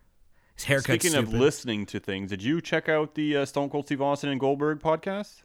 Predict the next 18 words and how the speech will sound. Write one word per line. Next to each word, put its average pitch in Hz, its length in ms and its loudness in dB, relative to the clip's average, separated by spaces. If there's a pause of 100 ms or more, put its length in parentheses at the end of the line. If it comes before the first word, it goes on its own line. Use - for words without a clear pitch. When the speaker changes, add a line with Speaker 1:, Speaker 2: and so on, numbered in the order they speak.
Speaker 1:
Honestly, 131 400 -2
dude, 143 400 -2 (100)
the 110 120 -6
thing 143 240 -2
is, 151 180 0
is 113 140 -2
that 110 140 -4
right 127 360 0
after 135 520 -2
W 127 260 -2
W 127 240 -2
E 123 100 2
pay-per-views, 120 800 2 (220)
they 131 160 6
air 139 220 4
this 117 180 0
fucking 104 300 -4
show. 95 400 -2